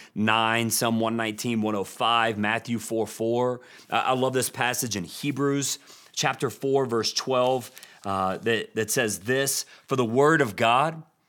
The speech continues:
is alive and active, sharper than any double-edged sword.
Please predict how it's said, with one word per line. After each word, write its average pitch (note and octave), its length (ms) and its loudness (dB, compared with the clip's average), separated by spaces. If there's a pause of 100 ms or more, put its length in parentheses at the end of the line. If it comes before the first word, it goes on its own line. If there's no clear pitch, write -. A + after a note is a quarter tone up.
(180)
is A#2 160 -2
alive B2+ 520 4
and G#2+ 180 -2
active, C3+ 440 0
sharper D3+ 540 2
than G2+ 300 -2
any D3 180 0
double-edged A#2+ 480 -2
sword. C3+ 560 -2